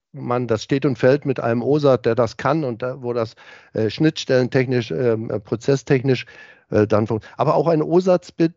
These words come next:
bi-, bietet ja nur eine gewisse Anzahl von Technologien an oder Technologielinien. Aber den braucht man für die hohen Stückzahlen. Ob man das jetzt noch dann in Asien orientiert oder vielleicht mal versucht, einen osat auch in, nicht in Deutschland, also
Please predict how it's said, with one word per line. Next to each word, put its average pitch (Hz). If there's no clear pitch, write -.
bi-, 156
bietet 160
ja 151
nur 156
eine 151
gewisse 143
Anzahl 110
von 107
Technologien 110
an 107
oder 98
Technologielinien. 110
Aber 131
den 156
braucht 123
man 123
für 123
die 117
hohen 113
Stückzahlen. 110
Ob -
man 175
das 156
jetzt 147
noch 143
dann 127
in 123
Asien 170
orientiert 143
oder 165
vielleicht 143
mal 139
versucht, 131
einen 123
osat 143
auch 127
in, 151
nicht 135
in 123
Deutschland, 143
also 113